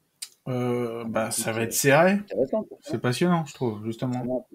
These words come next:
Speaker 2: Ouais.
Speaker 1: Parce que
Speaker 2: Forcément intér-, l'Atlético de Madrid s'est ressaisi, hein, si, euh, je peux
Speaker 1: Oui,
Speaker 2: me permettre.
Speaker 1: oui.
Speaker 2: Euh, mine de rien, euh, voilà, c'était pas <laughs> gagné, mais là, voilà, ils ont fait le trou avec la cin-, le cinquième Retafe, ils ont six points d'écart. Donc je pense que voilà,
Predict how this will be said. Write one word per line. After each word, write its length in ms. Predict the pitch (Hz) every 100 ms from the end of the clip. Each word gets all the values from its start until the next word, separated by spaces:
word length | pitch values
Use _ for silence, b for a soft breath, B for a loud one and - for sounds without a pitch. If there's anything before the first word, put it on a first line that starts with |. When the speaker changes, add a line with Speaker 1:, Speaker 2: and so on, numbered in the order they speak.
| 101 -
Speaker 2:
Ouais. 160 | 107 - _ _ _ _ _ _ _ _ -
Speaker 1:
Parce 200 | 113 110
que 60 |
Speaker 2:
Forcément 340 | - 113 131 135
intér-, 220 | 127 123
l'Atlético 460 | 151 151 175 180 185
de 60 |
Madrid 320 | 180 170 202 196
s'est 120 | 175
ressaisi, 400 | - 170 156 139
hein, 100 | 110
si, 180 | - 127
euh, 80 | 120
je 60 |
peux 80 | 139
Speaker 1:
Oui, 60 | 117
Speaker 2:
me 40 |
permettre. 360 | 120 123 135 - _ b b b b _
Speaker 1:
oui. 60 | 104
Speaker 2:
Euh, 680 | 110 107 104 104 104 104 107
mine 180 | 120 120
de 60 |
rien, 280 | 120 131 147 151 131
euh, 480 | 110 107 107 107 104 b b b _
voilà, 200 | 120 120
c'était 260 | 110 117 113
pas 160 | 151
<laughs> 0 |
gagné, 540 | 127 120 127 160 196 202 B B -
mais 300 | 123 123 123
là, 200 | 143 139
voilà, 240 | 117 95 101
ils 120 | 104
ont 60 | 110
fait 120 | 135
le 80 | 117
trou 240 | - 143
avec 160 | 120 117
la 80 |
cin-, 180 | 107 -
le 80 | 113
cinquième 340 | - 113 131
Retafe, 300 | 117 110 101
ils 220 | 139 127 107
ont 40 |
six 160 | - 113
points 160 | 120
d'écart. 320 | 110 - 127 - _ _ _ _ _ _ _ -
Donc 160 | 113 110
je 80 |
pense 240 | - 110 -
que 80 | 98
voilà, 280 | 104 95